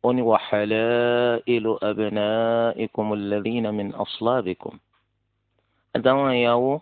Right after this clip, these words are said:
tán jẹ́ àwọn ìyàwó tí wọ́n jẹ́ ẹ̀tọ́ fáwọn ọmọ yín tí wọ́n tara bàràbàrà dì yín jáde.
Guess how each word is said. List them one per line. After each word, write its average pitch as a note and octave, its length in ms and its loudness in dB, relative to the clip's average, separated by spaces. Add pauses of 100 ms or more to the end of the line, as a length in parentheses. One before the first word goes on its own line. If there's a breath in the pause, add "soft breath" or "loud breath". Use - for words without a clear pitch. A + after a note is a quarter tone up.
(1160)
tán C3+ 120 4
jẹ́ D3 120 4
àwọn A#2+ 240 0
ìyàwó G#2 400 0 (1200)
tí - 120 -16
wọ́n C3 180 0
jẹ́ C3+ 200 4
ẹ̀tọ́ G#2 280 0
fáwọn A#2 400 0
ọmọ G#2 260 -2 (180)
yín A2+ 260 -4 (220)
tí - 140 -10
wọ́n B2 200 0
tara G#2+ 360 0
bàràbàrà F#2+ 680 0
dì E2 160 -8
yín G2 200 -4
jáde. G2 320 -2